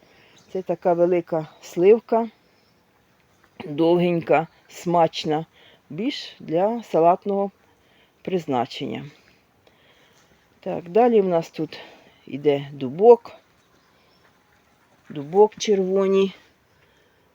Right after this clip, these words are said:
Ось. Ну, вони,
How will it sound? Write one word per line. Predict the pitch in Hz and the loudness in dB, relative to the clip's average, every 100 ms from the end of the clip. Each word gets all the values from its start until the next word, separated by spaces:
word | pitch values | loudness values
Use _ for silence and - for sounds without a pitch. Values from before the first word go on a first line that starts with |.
| _ _ _ _ _ _ _ _ _ _ _ _ _ _ _ _ - | _ _ _ _ _ _ _ _ _ _ _ _ _ _ _ _ -20
Ось. | - 160 - - _ _ | -20 -18 -20 -20 _ _
Ну, | - | -10
вони, | 190 202 214 196 | -4 0 0 -2